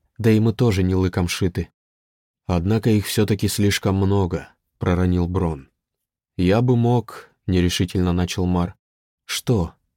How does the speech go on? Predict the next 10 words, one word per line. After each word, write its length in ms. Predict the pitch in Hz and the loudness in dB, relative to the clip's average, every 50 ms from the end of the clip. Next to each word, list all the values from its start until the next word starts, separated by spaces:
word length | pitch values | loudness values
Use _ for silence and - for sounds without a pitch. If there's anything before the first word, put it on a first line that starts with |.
| _ _ | _ _
тут 180 | - 92 85 | -4 -2 0
же 120 | 92 92 90 | 0 0 0
отозвалась 500 | 87 - 92 87 90 87 90 90 85 - | 0 -2 -2 -2 -2 0 0 -2 -2 -4
Хейта. 460 | - - 95 87 85 - 76 - - _ _ _ _ _ _ _ _ _ _ - | -4 -2 -2 -2 -2 -4 -8 -14 -14 _ _ _ _ _ _ _ _ _ _ -6
«Нет», 800 | - 90 87 87 90 92 92 90 85 76 69 - - - - _ _ _ _ - | -2 0 2 2 2 2 2 2 0 -2 -4 -8 -18 -20 -20 _ _ _ _ -4
он 180 | 104 104 110 | -2 0 0
мотнул 380 | 117 107 98 - - 90 85 87 | 0 -2 -2 -2 -2 -2 -2 0
головой. 520 | 92 87 85 87 85 82 82 76 71 - _ _ _ _ _ _ | 0 0 -2 -2 -2 -4 -8 -12 -14 -16 _ _ _ _ _ _
«Так, 340 | - 104 95 85 78 - _ | -4 -2 -2 -2 -2 -6 _
пустое». 640 | - 117 101 - - - 92 85 80 76 64 - | -8 -6 -6 -6 -4 -2 -2 -2 -2 -4 -6 -12